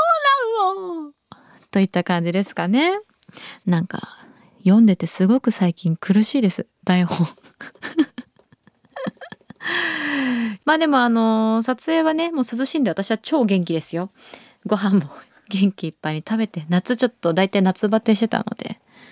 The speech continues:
夏食べれなかった分、大体十一月、十二月はいっぱい食べて取り戻してるっていう <laughs> 感じです。えー、そして、これからは温泉などが人気となる季節ですが、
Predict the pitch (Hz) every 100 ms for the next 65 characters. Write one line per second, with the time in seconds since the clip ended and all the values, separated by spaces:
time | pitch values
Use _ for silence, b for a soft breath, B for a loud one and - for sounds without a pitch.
0 | b b b b - 202 214 - 214 247
1 | 240 233 214 - 226 247 269 302 220 277
2 | - 302 247 254 233 254 254 214 220 214
3 | 220 - 180 - 185 - 185 185 170 175
4 | - 196 190 220 - - 196 - - 233
5 | 247 - _ _ _ _ _ - - -
6 | - - - 180 165 156 165 - 233 -
7 | B B B B B B B B _ 190
8 | 185 233 226 - 277 - _ _ _ -
9 | 208 220 208 202 165 - - 247 302 -
10 | 330 311 254 190 170 - _ _ - 185
11 | 196 202 180 175 151 - 165 - 147 -
12 | 160